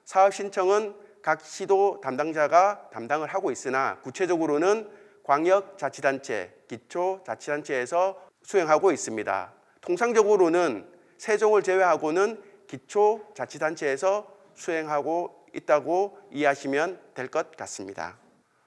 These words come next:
대표 사례입니다. 인증 사회적 기업의 주식회사 룰루랄라 사례입니다.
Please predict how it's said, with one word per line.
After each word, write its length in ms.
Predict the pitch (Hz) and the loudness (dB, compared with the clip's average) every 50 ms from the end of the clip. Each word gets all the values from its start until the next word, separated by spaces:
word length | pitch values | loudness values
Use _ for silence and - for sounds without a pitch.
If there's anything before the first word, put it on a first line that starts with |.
| _ _ _ | _ _ _
대표 540 | 170 170 170 170 214 208 202 202 202 190 202 | -2 -2 -2 0 2 4 4 4 2 0 -4
사례입니다. 720 | - - 180 175 180 160 127 107 98 85 85 87 87 82 - _ _ _ _ _ _ _ _ _ _ _ _ _ | 0 0 2 2 2 0 -2 -4 -6 -8 -8 -10 -10 -12 -14 _ _ _ _ _ _ _ _ _ _ _ _ _
인증 500 | - 208 220 220 180 220 220 220 220 226 | -4 -2 -2 2 2 2 2 2 0 -2
사회적 420 | 220 - 208 196 208 185 208 196 - | -2 2 4 4 4 4 0 -4 -2
기업의 640 | - 175 160 147 156 170 175 180 185 185 185 180 - | -2 0 0 2 2 4 4 4 4 2 -2 -12 -18
주식회사 680 | - - 190 180 190 156 156 143 131 131 110 98 92 - - _ _ _ _ | -14 -12 -12 -10 -4 -2 -2 -2 0 -2 -2 -2 -4 -8 -16 _ _ _ _
룰루랄라 800 | 135 143 165 175 175 180 180 170 151 139 143 143 147 156 160 165 | -6 -6 -4 -2 -2 -2 0 2 2 2 2 2 2 2 2 2
사례입니다. 720 | 160 147 127 131 120 107 101 95 87 - 82 76 87 90 | 0 -4 -4 -4 -6 -8 -10 -12 -14 -14 -14 -14 -14 -18